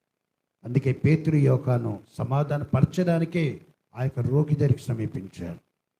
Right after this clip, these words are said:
సమాధానం ఇవ్వడానికే రోగిని సమీపించారండి. ఈరోజు వాక్యం వింటున్న దేవుని యొక్క సంగమా, ఏ రీతిగా నువ్వు దేవుని యొక్క నామాన్ని గణపరుస్తున్నావో,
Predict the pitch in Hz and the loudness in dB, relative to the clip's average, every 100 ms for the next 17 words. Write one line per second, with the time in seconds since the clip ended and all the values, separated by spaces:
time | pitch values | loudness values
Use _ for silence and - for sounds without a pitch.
0 | _ _ _ _ _ - 135 160 185 185 | _ _ _ _ _ -6 0 4 4 4
1 | 175 156 185 214 202 185 185 156 160 156 | 4 6 6 4 2 0 0 6 6 6
2 | 147 135 113 110 104 - 98 87 87 - | 2 0 0 -2 -4 -4 -4 -4 -8 -12
3 | _ _ _ _ _ - 127 139 135 123 | _ _ _ _ _ -6 0 2 2 2
4 | 156 - 180 165 156 139 127 120 120 117 | 0 0 0 6 6 6 4 4 4 4
5 | - 107 104 98 98 92 - - _ _ | -2 -10 -10 -10 -10 -8 -12 -14 _ _
6 | _ _ _ - 120 147 175 156 185 - | _ _ _ -4 6 8 10 10 6 6
7 | 208 208 196 175 170 165 175 170 160 139 | 4 4 4 4 4 4 6 4 2 0
8 | 139 139 131 123 135 143 117 - 107 92 | 0 0 0 0 2 0 -2 -4 -6 -4
9 | 90 87 76 | -4 -4 -8